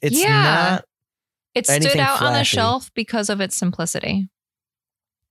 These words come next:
Speaker 1: It really does look like a can that was made in nineteen, you know, fifty-nine, nineteen sixty. It's this,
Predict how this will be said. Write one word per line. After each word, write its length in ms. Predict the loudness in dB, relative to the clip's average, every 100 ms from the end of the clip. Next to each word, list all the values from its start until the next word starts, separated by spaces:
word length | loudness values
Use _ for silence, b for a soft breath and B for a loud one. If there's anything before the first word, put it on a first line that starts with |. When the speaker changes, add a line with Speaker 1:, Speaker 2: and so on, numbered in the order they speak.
| _ _ _ _ _
Speaker 1:
It 120 | -6 -2
really 300 | 0 2 2
does 200 | 2 2
look 100 | 0
like 140 | 0
a 80 | 0
can 340 | 0 2 2
that 120 | 2 0
was 140 | 0
made 280 | 2 2 2
in 160 | 2
nineteen, 580 | 2 2 0 0 2 2
you 100 | 2
know, 300 | 2 2 2
fifty-nine, 1080 | 0 -8 -8 -2 -2 0 0 2 2 2 2
nineteen 380 | 2 2 0 0
sixty. 560 | 0 -2 -2 -4 -4 -6 B B B B _
It's 280 | -2 0 0
this, 640 | 0 2 2 2 0 -2